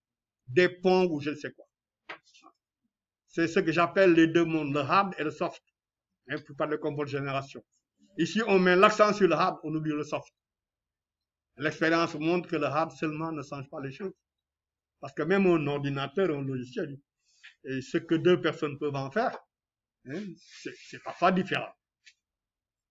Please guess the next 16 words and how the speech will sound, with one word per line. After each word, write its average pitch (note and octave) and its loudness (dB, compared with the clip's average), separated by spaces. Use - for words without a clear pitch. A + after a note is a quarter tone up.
Donc, F3+ 0
comment B3 4
vous A#3+ 2
qui G#3 0
voulez F#3+ 6
le E3+ 2
changement, D#3+ -6
vous F3 -4
pouvez G#3+ 4
faire A3+ 0
pour G3+ -4
faire A3 6
coïncider F#3+ 0
vos F#3 6
propres B3 0
convictions F#3 2